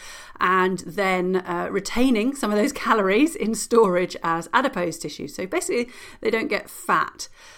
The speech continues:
We have a problem, though, with stabled horses, uh, in the fact that, um, actually, I shouldn't limit it just to stabled horses, should I? I should say that our horses that, um,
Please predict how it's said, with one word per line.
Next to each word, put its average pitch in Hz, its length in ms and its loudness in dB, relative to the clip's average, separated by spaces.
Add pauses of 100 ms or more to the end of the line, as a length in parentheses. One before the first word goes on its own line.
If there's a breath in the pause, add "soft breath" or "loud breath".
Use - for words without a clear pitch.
(320 loud breath)
We 285 160 4
have 302 100 8
a 320 80 2
problem, 269 360 6
though, 247 180 2
with 254 140 0
stabled 226 500 2
horses, 220 720 0 (140)
uh, 196 260 -4
in 202 480 -2
the 208 80 -6
fact - 520 -4
that, 185 520 0 (160)
um, 156 380 -8 (120)
actually, 175 440 -4
I 240 120 -4
shouldn't 202 300 -6
limit 220 300 -4
it - 160 -6
just 175 260 -4
to 175 80 -6
stabled 175 460 -4
horses, 170 360 -8
should 170 200 -8
I? 160 140 -8 (600 loud breath)
I 185 280 -2
should 214 220 -2
say 294 340 4
that 214 240 0
our 208 440 6
horses 214 760 0
that, - 480 -4
um, 170 460 -8